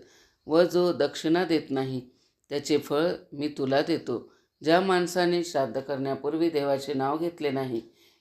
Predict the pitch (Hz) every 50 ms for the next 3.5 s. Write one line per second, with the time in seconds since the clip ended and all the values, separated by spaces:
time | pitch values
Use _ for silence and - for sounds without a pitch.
0 | _ - 156 170 165 180 190 175 143 151 147 156 - 160 151 165 175 156 156 139
1 | 127 131 127 131 127 131 135 - - - - - 151 151 156 165 170 170 151 139
2 | 135 131 131 131 127 - 143 131 - 139 131 131 - - 139 139 139 139 135 135
3 | - - 143 151 151 160 147 135 127 117